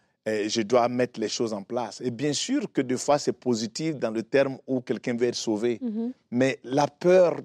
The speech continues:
Speaker 1: c'est, c'est pas le meilleur de Dieu. Dieu
Speaker 2: Mhm.
Speaker 1: n'utilise pas la peur pour que quelqu'un soit sauvé.
Speaker 2: Mhm.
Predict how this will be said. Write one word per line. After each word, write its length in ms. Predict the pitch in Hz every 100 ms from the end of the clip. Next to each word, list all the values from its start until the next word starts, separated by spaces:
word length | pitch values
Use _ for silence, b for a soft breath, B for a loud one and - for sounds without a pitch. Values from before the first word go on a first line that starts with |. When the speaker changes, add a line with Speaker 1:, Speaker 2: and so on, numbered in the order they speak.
| -
Speaker 1:
c'est, 220 | - -
c'est 200 | - -
pas 240 | 135 165 170
le 180 | 147 127
meilleur 480 | 120 117 120 113
de 140 | 104 107
Dieu. 260 | 98 104
Dieu 220 | 101 151 170
Speaker 2:
Mhm. 60 |
Speaker 1:
n'utilise 340 | 233 233 127 -
pas 140 | 135
la 120 | 123
peur 260 | 110 123 120
pour 120 | - -
que 80 |
quelqu'un 340 | 120 107 - 110
soit 220 | - 107
sauvé. 440 | - 98 139 214
Speaker 2:
Mhm. 320 | 202 208 196